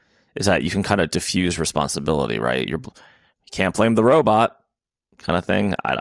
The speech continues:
I don't know. Presumably, if you could reverse engineer and go back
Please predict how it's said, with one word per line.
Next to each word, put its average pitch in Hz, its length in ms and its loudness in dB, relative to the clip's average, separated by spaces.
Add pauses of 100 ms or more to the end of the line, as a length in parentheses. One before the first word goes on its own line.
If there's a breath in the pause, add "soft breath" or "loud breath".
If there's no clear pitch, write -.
I 85 80 0
don't 73 120 -2
know. 62 140 -6 (380)
Presumably, 123 680 4
if - 140 0
you 107 80 2
could 95 200 -2 (120)
reverse 95 520 0
engineer 87 480 -4
and 76 140 -8
go 78 140 -8
back 82 480 -2